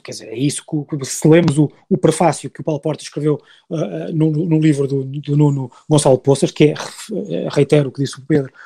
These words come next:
um livro extraordinário, de uma serenidade. Deixa-me só fazer este parênteses, que é importante. Eh, à direita nós temos a ideia, há muita gente que tem a ideia de que é preciso combater a ditadura socialista, combater a esquerda, e só que essas pessoas acham que combater a esquerda é escrever artigos sempre iguais,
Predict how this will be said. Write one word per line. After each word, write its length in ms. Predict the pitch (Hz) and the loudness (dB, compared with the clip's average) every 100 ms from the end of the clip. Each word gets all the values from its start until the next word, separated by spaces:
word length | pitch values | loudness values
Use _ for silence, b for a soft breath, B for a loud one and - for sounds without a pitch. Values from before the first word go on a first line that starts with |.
| B | B
um 120 | - | 6
livro 160 | 156 151 | 6 4
extraordinário, 560 | 151 156 139 123 127 - _ | 4 4 2 0 -8 -10 _
de 60 | 226 | 2
uma 80 | 226 | 2
serenidade. 640 | - 190 180 147 160 156 - _ | 4 2 2 2 0 0 -6 _
Deixa-me 160 | 220 220 | -4 -2
só 80 | |
fazer 180 | 202 175 | -2 -4
este 120 | 160 - | -6 -8
parênteses, 320 | 131 127 131 | -10 -10 -16
que 180 | - 151 | -8 -8
é 40 | |
importante. 340 | 117 - 104 _ B B B B | -8 -16 -20 _ B B B B
Eh, 80 | 180 | -4
à 160 | - 170 | 0 4
direita 300 | 185 196 190 | 4 2 -2
nós 100 | - | -4
temos 220 | 180 151 | -2 -2
a 40 | |
ideia, 380 | 135 151 156 147 _ _ | 0 0 -2 -6 _ _
há 120 | 151 | -4
muita 180 | 156 151 | -2 -2
gente 180 | 139 156 | -2 -4
que 60 | - | -2
tem 180 | 147 | -2
a 20 | 143 | -2
ideia 300 | 156 160 151 | -2 -2 -4
de 100 | 156 | -4
que 300 | 185 180 B B | 0 0 B B
é 80 | 147 | -14
preciso 220 | - 143 | -10 -12
combater 360 | - 135 131 139 | -10 -8 -4 -2
a 60 | 135 | -2
ditadura 340 | 131 131 135 | -4 -4 -4
socialista, 600 | - 127 127 127 - _ b b - | -6 -10 -10 -10 -14 _ b b 0
combater 480 | 151 139 - 147 - B | 4 4 4 2 2 B
a 60 | 143 | -2
esquerda, 540 | - - 160 143 127 b b | -2 4 4 4 0 b b
e 260 | 165 170 240 | 0 0 0
só 160 | - 220 | -2 2
que 120 | 233 | 2
essas 220 | 233 240 | 2 -4
pessoas 200 | - 254 | -2 0
acham 240 | 269 285 | 0 -2
que 60 | 214 | -2
combater 300 | 247 254 269 | 2 2 2
a 20 | |
esquerda 320 | 254 277 285 | 0 -2 0
é 40 | 320 | -2
escrever 340 | - 208 180 | 0 4 4
artigos 340 | 156 180 175 - | 2 0 -2 -2
sempre 220 | 170 170 | -2 0
iguais, 380 | 151 151 156 | 2 2 0